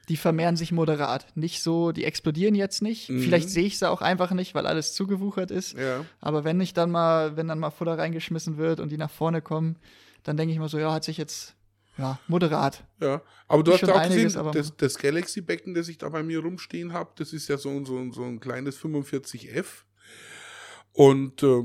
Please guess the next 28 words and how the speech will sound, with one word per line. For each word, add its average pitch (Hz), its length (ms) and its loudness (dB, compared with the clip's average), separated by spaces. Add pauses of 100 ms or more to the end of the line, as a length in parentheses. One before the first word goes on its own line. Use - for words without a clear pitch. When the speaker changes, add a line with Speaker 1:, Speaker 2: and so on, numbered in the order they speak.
Speaker 2:
das - 240 -6
ist - 80 -8
ja 160 80 2
eigentlich 170 220 -4
auch 226 160 2
ganz 151 260 -2
nett 131 220 0
eingerichtet. 123 760 -4
Da 110 80 0
ist 113 160 -4
auch 110 160 -4
schon 131 140 -8
eine 117 100 -6
schöne 113 300 -4
Wurzel 170 380 -4
drin 156 380 -2
und 127 280 -6
ein 117 260 -2
schöner, 120 600 -4
äh, 110 280 -8
immerser 110 440 -6
Teil, 151 320 -4
wo 135 80 -8
die 123 100 -12
Tripartita 151 800 -6
wächst - 440 -10
und, 127 440 -8
äh, 123 180 -2